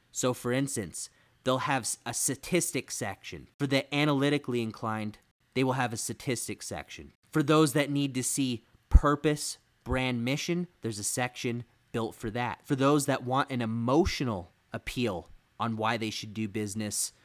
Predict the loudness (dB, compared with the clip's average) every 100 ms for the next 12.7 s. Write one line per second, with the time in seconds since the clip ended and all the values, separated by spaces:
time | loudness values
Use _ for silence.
0 | _ _ -6 -4 -4 -6 -6 -6 -4 -4
1 | -4 -4 -4 -6 -10 -14 _ _ 2 4
2 | 4 2 2 0 0 -4 -2 -4 -2 -2
3 | -2 2 4 4 2 0 2 2 0 2
4 | 2 2 0 -2 -4 -8 -6 0 0 2
5 | 0 0 0 0 0 0 -6 -8 -10 _
6 | _ -6 6 8 8 6 4 4 2 -2
7 | -10 -14 -6 -2 2 2 6 6 6 2
8 | -4 -6 -6 -6 -4 -2 -2 -4 -8 -10
9 | -16 _ -2 4 8 8 6 0 0 2
10 | 2 2 2 2 2 0 -2 -2 -4 -6
11 | -6 -10 -6 0 0 2 0 -2 -4 -8
12 | -8 -6 -4 -4 -6 -10 -14